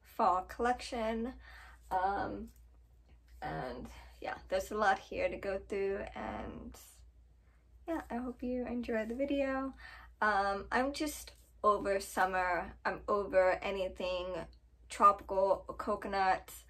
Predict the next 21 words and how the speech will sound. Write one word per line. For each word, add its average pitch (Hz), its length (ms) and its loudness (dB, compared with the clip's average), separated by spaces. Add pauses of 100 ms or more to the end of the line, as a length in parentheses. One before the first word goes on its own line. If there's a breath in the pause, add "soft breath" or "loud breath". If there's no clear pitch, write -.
(420 loud breath)
Um, 175 460 6
if 190 160 -6
you've 190 140 -2
been 185 420 2 (560 loud breath)
watching 196 680 4
my 165 580 -2 (920 soft breath)
empties 208 960 2
and 175 140 -2
Shrink 196 220 -8
My 185 100 -2
Stash, 196 600 4
you 180 100 -6
know 185 260 2
that 180 140 2
I've 180 140 -2
been 180 140 -6
going 180 300 4
through 180 220 -2
a 165 80 0
lot 170 420 0
of 160 520 0